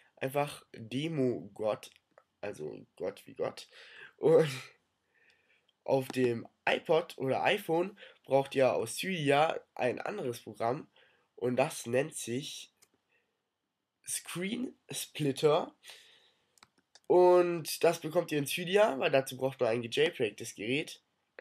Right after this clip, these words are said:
Und jetzt ist es ganz wichtig, damit das Ganze klappt, muss euer iPod und euer Mac im gleichen W lan Netz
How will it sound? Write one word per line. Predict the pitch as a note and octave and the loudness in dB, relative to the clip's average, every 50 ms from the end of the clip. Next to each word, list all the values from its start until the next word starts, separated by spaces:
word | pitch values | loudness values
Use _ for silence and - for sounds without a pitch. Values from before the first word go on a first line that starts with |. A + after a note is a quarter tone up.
| - _ _ _ _ _ _ _ _ _ _ _ _ _ _ _ - - | -20 _ _ _ _ _ _ _ _ _ _ _ _ _ _ _ -12 -6
Und | A#2+ C3 | 0 2
jetzt | C#3+ D3+ D3+ - D3+ | 2 2 2 0 -6
ist | D3+ C#3 | -8 -8
es | C#3 C3 | -10 -2
ganz | - C3+ C#3 D#3+ E3+ - | 2 2 2 2 2 -4
wichtig, | D3+ E3+ - - C#3 C#3+ C#3+ - - _ - - - _ - | -8 -10 -8 -6 -6 -6 -6 -6 -12 _ -20 -20 -20 _ -4
damit | - C3+ D3 D3+ D3+ - | -2 0 0 0 0 -2
das | D3 D3 - | -2 0 2
Ganze | C#3 C3+ C#3 - C3 C3 | 2 2 2 -2 -6 -2
klappt, | - - D#3 D#3 - - | 2 2 2 2 2 -2
muss | B2+ C3 C3+ C3 - | -6 -6 -4 -4 -2
euer | - B2+ B2 A#2+ - - | -2 0 0 0 0 2
iPod | - D#3+ E3 - - D3+ C#3+ D#3+ - - - - - _ - - - _ _ | 2 2 2 2 0 0 0 0 0 -6 -12 -18 -20 _ -20 -20 -20 _ _
und | - C3 | -4 -4
euer | - - B2+ C3+ B2+ B2 | 0 0 2 2 2 2
Mac | A#2+ B2+ C#3 F3 - - - - | 4 4 4 2 2 -2 -10 -10
im | - - B2+ B2 | -8 -6 -6 -4
gleichen | A#2+ C3 C#3 C3+ B2 C3+ - C#3+ C#3 B2+ A2+ | 2 4 4 4 4 2 -2 -6 -6 -6 -6
W | B2 C#3 D3+ E3 E3 | -4 -2 -2 0 2
lan | D3 C#3 C3+ B2+ | 4 4 4 4
Netz | A#2+ B2 B2 B2 - - - | 4 2 0 0 -4 -12 -4